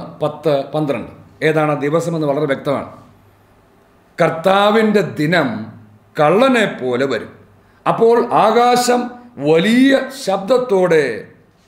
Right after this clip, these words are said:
അപ്രത്യക്ഷമാകും, മൂലപദാർത്ഥങ്ങൾ എരിഞ്ഞു ചാമ്പലാകും, ഭൂമിയും അതിലുള്ള സമസ്തവും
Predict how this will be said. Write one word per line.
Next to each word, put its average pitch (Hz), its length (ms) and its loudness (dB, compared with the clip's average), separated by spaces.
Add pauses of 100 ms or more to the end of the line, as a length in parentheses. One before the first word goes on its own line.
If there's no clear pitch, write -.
അപ്രത്യക്ഷമാകും, 190 1500 -6 (1800)
മൂലപദാർത്ഥങ്ങൾ 226 1400 2 (760)
എരിഞ്ഞു 247 460 2 (140)
ചാമ്പലാകും, 185 800 -4 (1080)
ഭൂമിയും 247 600 2 (380)
അതിലുള്ള 233 400 0 (180)
സമസ്തവും 196 720 -4